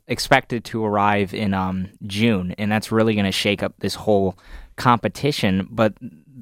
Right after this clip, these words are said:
the most we can say is we really don't know what's gonna happen. It's very unquestionable of who's gonna get the starting job. It's gonna be June heading into the end of August where we probably still don't know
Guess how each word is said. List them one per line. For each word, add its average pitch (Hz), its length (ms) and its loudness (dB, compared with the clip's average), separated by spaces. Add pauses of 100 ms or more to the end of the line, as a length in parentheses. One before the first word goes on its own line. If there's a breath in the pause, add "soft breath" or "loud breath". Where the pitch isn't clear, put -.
the 123 80 2
most 160 260 4
we 139 140 0
can 95 160 -2
say 127 360 2
is 101 160 0
we 113 140 0
really 113 420 0
don't 101 300 0
know 95 200 2
what's 90 360 -4
gonna 90 200 -6
happen. - 440 -10
It's - 160 -12
very 98 640 0 (260 soft breath)
unquestionable 92 1000 -2
of 95 180 -8
who's 117 300 2
gonna 98 180 0
get 98 160 0
the 101 60 -6
starting 95 440 0
job. 92 360 -2
It's - 160 -8
gonna 107 200 -2
be 95 380 -2 (1000)
June 123 720 4
heading 120 420 0
into 107 580 -2 (720)
the 113 240 -4
end 117 240 0
of 104 140 0
August 101 560 2
where 98 160 4
we 95 160 0
probably 107 380 2
still 113 420 2
don't 104 240 0
know 95 380 0